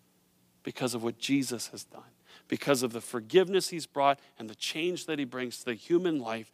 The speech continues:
He allows us, he inspires us, he conforms us to the good that God always dreamed for us.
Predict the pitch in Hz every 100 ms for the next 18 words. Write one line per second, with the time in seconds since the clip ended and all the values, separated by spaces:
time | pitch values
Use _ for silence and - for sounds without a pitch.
0 | - - - 143 113 110 143 170 143 127
1 | - 113 - - 170 165 135 117 - 117
2 | - - - 185 196 185 123 107 95 -
3 | - - - _ _ _ - - 131 120
4 | 113 139 131 120 - 120 123 - 110 113
5 | 104 - 107 101 98 _ - -